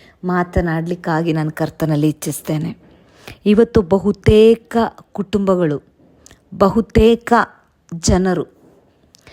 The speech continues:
ಕ್ರೈಸ್ತ ಗೋಳದಿಂದ ಹಿಡಿದು ಸಾಮಾನ್ಯರವರೆಗೆ ಪ್ರತಿಯೊಬ್ಬರು ಹಾದು ಹೋಗುವಂಥ ಒಂದು ಸಮಸ್ಯೆ ಬೇರೆ ಏನೂ ಅಲ್ಲ, ವಿವೇಹ-, ವಿವಾಹ ವಿಚ್ಛೇದನೆ, ಡೈವೋರ್ಸ್ ಅನ್ನುವಂಥದ್ದು. ಈ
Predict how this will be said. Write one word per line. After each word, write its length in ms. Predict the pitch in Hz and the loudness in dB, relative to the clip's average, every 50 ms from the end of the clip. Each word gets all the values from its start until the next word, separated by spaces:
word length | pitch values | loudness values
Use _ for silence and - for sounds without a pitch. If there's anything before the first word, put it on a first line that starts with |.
| _ _ _ - | _ _ _ -4
ಕ್ರೈಸ್ತ 420 | - 185 180 180 175 - - - 190 | 0 2 2 2 2 0 -2 -2 -2
ಗೋಳದಿಂದ 720 | 175 160 156 - 180 180 180 185 196 185 180 175 170 160 | -2 -2 -2 -2 0 0 2 2 0 0 0 -2 -4 -4
ಹಿಡಿದು 640 | 160 170 165 175 165 180 160 202 202 208 - _ _ - | -4 -4 -4 -4 -4 -4 -2 -2 -4 -4 -6 _ _ -16
ಸಾಮಾನ್ಯರವರೆಗೆ 1200 | - - - 226 220 233 240 233 233 226 220 214 202 190 175 170 160 156 156 156 170 165 160 - | -12 -6 -4 -4 -2 -2 -2 0 0 0 0 0 0 0 0 -2 -2 -2 -2 -2 -2 -2 -4 -8
ಪ್ರತಿಯೊಬ್ಬರು 920 | - _ _ _ - - 196 190 - - - 214 208 196 175 170 185 185 | -8 _ _ _ -6 -6 -6 -6 -6 -8 -6 -2 -2 -2 -2 -2 -2 -4
ಹಾದು 400 | 165 - - 143 156 170 175 185 | -4 -4 -4 -4 -4 -2 -4 -4
ಹೋಗುವಂಥ 440 | 165 175 170 170 165 170 165 160 - | -2 -2 -4 -4 -4 -6 -6 -4 -4
ಒಂದು 240 | 160 156 151 156 170 | -4 -4 -4 -4 -6
ಸಮಸ್ಯೆ 680 | 160 - - - 170 175 160 - - 170 143 - _ _ _ _ _ _ _ _ _ _ _ _ _ - _ _ _ _ _ - - - _ _ - 165 | -6 -6 -8 -8 -6 -8 -8 -6 -4 -4 -4 -4 _ _ _ _ _ _ _ _ _ _ _ _ _ -20 _ _ _ _ _ -20 -20 -20 _ _ -4 -2
ಬೇರೆ 240 | 175 170 - 160 | 0 2 2 2
ಏನೂ 180 | 170 170 180 165 | 2 0 0 0
ಅಲ್ಲ, 220 | 147 147 151 156 170 185 - - - - | -2 -2 -2 -2 -2 -2 -4 -6 -10 -12
ವಿವೇಹ-, 540 | 170 151 170 156 156 165 165 165 160 160 - - - 170 | -6 -2 -2 0 2 2 2 2 0 -2 -4 -8 -8 -6
ವಿವಾಹ 460 | 160 175 160 170 160 165 165 156 165 156 - _ - | -4 -2 0 2 2 0 0 -2 -6 -8 -8 _ -6
ವಿಚ್ಛೇದನೆ, 680 | 156 160 151 - - - 156 151 - 151 143 139 135 - _ _ _ _ _ _ _ _ _ _ _ _ - _ _ _ _ - 160 156 | -6 -6 -4 -2 0 0 0 0 0 -2 -4 -6 -6 -10 _ _ _ _ _ _ _ _ _ _ _ _ -20 _ _ _ _ -12 -8 -2
ಡೈವೋರ್ಸ್ 520 | 175 175 165 175 180 180 175 170 - - | 2 2 4 4 4 2 0 -2 -4 -8
ಅನ್ನುವಂಥದ್ದು. 500 | 147 147 143 139 139 135 - 147 - - - _ _ _ _ _ _ _ _ _ _ - - _ - - - _ _ _ _ - | -8 -6 -6 -6 -8 -8 -10 -10 -14 -14 -18 _ _ _ _ _ _ _ _ _ _ -20 -20 _ -20 -20 -20 _ _ _ _ 0
ಈ 420 | 220 220 226 233 240 226 - - | 2 4 4 4 4 2 0 -2